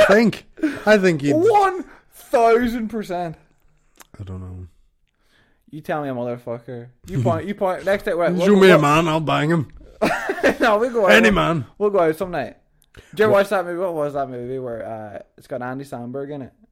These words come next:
Speaker 2: And he's, like, some guy's brother. He's gay in it.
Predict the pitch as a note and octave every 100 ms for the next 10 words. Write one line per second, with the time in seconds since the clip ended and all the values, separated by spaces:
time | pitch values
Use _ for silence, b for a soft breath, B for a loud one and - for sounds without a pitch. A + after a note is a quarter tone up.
0 | _ _ _ _ - B2 A#2+ A2+ - C3
1 | B2+ B2 B2 G#2+ B2+ B2+ C3 _ C3 -
2 | A#2 A#2+ C#3 B2